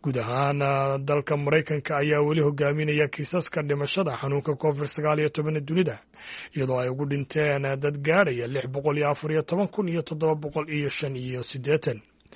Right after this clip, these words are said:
Ugu dambeyntiina, ciidamada booliiska ee dalka Tansaaniya ee rabshadaha la dagaalama ayaa xidhay dad taageerayaal ah oo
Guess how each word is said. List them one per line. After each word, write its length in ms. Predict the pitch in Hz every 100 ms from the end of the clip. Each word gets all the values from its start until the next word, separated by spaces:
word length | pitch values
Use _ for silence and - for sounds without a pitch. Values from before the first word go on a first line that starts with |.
| - - - -
Ugu 160 | 156 143
dambeyntiina, 560 | 123 120 131 - 143 139
ciidamada 420 | 135 143 147 147
booliiska 500 | 139 147 156 151 -
ee 40 |
dalka 300 | 143 151 139
Tansaaniya 640 | 143 151 143 185 151 120 120
ee 120 | 127
rabshadaha 460 | 127 127 156 147 143
la 120 | 147
dagaalama 520 | 147 139 139 147 151
ayaa 560 | 143 147 147 147 143 143 - - -
xidhay 340 | - 143 156 156
dad 220 | 160 156 147
taageerayaal 680 | - 143 147 147 151 190 175
ah 380 | 120 120 127 127
oo 600 | 131 135 135 135 135